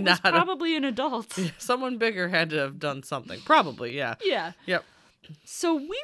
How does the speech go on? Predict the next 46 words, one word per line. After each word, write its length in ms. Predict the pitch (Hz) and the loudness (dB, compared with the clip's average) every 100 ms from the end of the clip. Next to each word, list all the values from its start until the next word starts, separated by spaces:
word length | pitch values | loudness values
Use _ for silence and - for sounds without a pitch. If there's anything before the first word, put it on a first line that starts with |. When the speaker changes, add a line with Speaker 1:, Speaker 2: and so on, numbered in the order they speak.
| 523 | -2
Speaker 1:
really 560 | 330 277 240 214 208 | 0 0 -2 -4 -6
struggled 680 | 190 - 302 349 247 185 180 | -8 2 4 4 2 -2 -4
with 180 | 185 185 | -8 -6
what 320 | 196 190 - | -4 -4 -6
to 160 | - 214 | -10 -8
do 220 | 170 294 480 262 175 | -6 -4 -2 -2 -2
Speaker 2:
Mm-hmm. 60 | |
Speaker 1:
because, 680 | 143 - 170 190 180 185 - _ - | -6 -6 -4 -2 -4 -4 -10 _ -4
as 380 | 208 202 208 185 | -2 0 -2 -4
you 240 | 180 285 | -6 -4
said, 500 | 381 185 143 135 160 - _ - 180 | -4 -6 -8 -10 -12 -16 _ -18 -6
being 340 | 240 269 247 | -2 -2 -2
responsible 680 | 202 - 202 220 247 214 190 | -6 -6 -4 -4 -6 -8 -6
with 180 | 180 180 | -6 -8
your 80 | |
things 840 | 165 - - 381 247 180 175 175 - | -12 -12 -8 -6 -6 -10 -14 -16 -14
Speaker 2:
Yeah. 100 | 117 | -6
Speaker 1:
is 140 | - 113 | -6 -4
the 120 | 185 | -8
lesson 480 | 175 247 277 - 175 | -4 -4 -4 -8 -14
here, 360 | 147 - 120 143 | -14 -16 -16 -8
Speaker 2:
Yes, 140 | - | -4
Speaker 1:
right? 220 | 185 262 339 - | -2 -4 -6 -10
Speaker 2:
yes. 180 | 120 - | -10 -4
Speaker 1:
Not 360 | 262 311 311 208 | 0 2 0 -2
that 260 | 220 208 - | -2 -2 -2
it 160 | 202 | -8
got 260 | 190 180 170 | -4 -6 -4
broken 640 | 226 208 175 - - 180 - - | -4 -4 -6 -16 -18 -20 -16 -6
or 180 | 214 226 | -4 -2
that 120 | - | -4
we 140 | 202 | -8
could 360 | - - 202 175 | -12 -10 -8 -8
replace 600 | 170 160 - 311 302 - | -12 -14 -6 -4 -4 -8
it, 140 | - - | -16 -12
Speaker 2:
Right. 180 | - 120 | -6 -6
Speaker 1:
but 180 | - 196 | -4 -6
that 180 | 214 196 | -4 -4
it 100 | 233 | -4
was 160 | 320 269 | -4 -6
in 120 | 254 | -8
a 60 | 220 | -8
place 340 | - 196 190 | -8 -8 -8
where 120 | 190 | -12
it 180 | - 165 | -12 -12
got 180 | - - | -14 -18